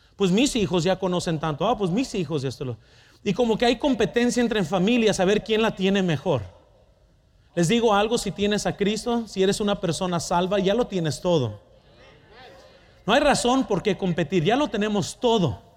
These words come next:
Si usted está aquí y no tiene la certeza de su salvación, no queremos que se vaya sin que tenga esta certeza. Así que esté seguro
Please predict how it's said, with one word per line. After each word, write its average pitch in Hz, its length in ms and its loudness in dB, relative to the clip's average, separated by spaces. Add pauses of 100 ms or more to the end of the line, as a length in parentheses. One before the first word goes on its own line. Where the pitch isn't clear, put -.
(1300)
Si - 140 -6
usted 247 220 2
está 233 180 2
aquí 240 260 2
y 294 40 4
no 233 140 2
tiene 208 380 0 (140)
la 202 100 2
certeza 233 560 0
de 202 140 4
su 196 120 0
salvación, 170 520 0
no 214 100 2
queremos 240 380 2
que - 100 0
se 202 140 -2
vaya 247 320 0
sin 214 160 -4
que 196 100 -2
tenga 202 280 -2
esta 185 180 -2
certeza. 165 460 -2
Así 185 160 -4
que 190 100 0
esté 254 320 0
seguro 254 520 2